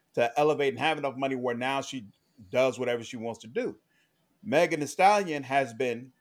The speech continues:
tall and, and thick and, and model-like her entire life.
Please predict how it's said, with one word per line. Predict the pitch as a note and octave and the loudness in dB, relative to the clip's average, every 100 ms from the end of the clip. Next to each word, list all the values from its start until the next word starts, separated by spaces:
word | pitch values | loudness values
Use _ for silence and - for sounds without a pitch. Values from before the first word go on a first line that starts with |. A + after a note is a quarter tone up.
| _ | _
tall | - C3 C3+ C#3+ D3 D3+ G#2+ | 4 8 8 8 4 -2 -6
and, | F#2 - | -8 -10
and | F#2+ F2+ E2 D#2 _ | -8 -8 -10 -16 _
thick | A2 C3+ D#3+ D#3 | 0 2 2 -2
and, | G2+ F#2 F#2+ | -10 -10 -4
and | G#2 G2 | -2 2
model-like | A2+ C#3 C#3+ D3 D3 | 2 4 2 0 0
her | C#3 A#2 | -2 -2
entire | A2+ D3 F#3 D#3 | 2 4 4 4
life. | A#2 C3+ | 2 0